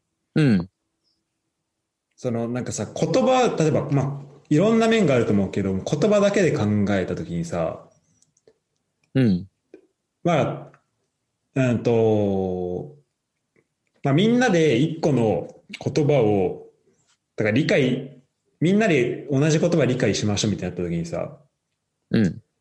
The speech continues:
Speaker 2: てか、同じ、同じ言葉を共有しましょうみたいになってさ、で、そうなると今だとまあ英語だと思うんだけど、まあ英語か中国語とか、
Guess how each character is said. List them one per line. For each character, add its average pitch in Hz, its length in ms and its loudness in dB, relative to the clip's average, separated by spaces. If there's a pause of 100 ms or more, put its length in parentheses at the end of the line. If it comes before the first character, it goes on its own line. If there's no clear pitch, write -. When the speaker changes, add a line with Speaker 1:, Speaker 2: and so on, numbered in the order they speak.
(260)
Speaker 2:
て 113 80 0
か、 120 80 0
同 165 180 2
じ、 185 80 2
同 160 240 0
じ 170 100 2
言 185 100 0
葉 185 220 2
を 175 460 0
共 139 140 2
有 135 100 4
し 143 80 2
ま 139 80 2
し 139 80 2
ょ 147 40 2
う - 20 4
み 110 60 0
た 107 60 -2
い - 20 2
に 95 60 2
な 95 60 -2
っ - 40 -16
て - 60 -18
さ、 - 360 -6 (800)
で、 151 80 0
そ 220 100 2
う - 20 2
な 240 60 2
る 185 60 0
と 156 80 2
今 139 120 2
だ 107 80 2
と 101 100 -2
ま 107 100 0
あ - 20 0
英 113 140 2
語 127 100 2
だ 120 80 2
と 117 100 -2
思 104 120 0
う - 20 0
ん 92 80 0
だ 85 80 -8
け 90 100 -8
ど、 71 240 -10 (480)
ま 127 120 0
あ - 20 2
英 139 120 2
語 147 100 2
か 147 140 0
中 131 220 0
国 123 140 4
語 120 140 2
と 117 140 -4
か、 - 220 -6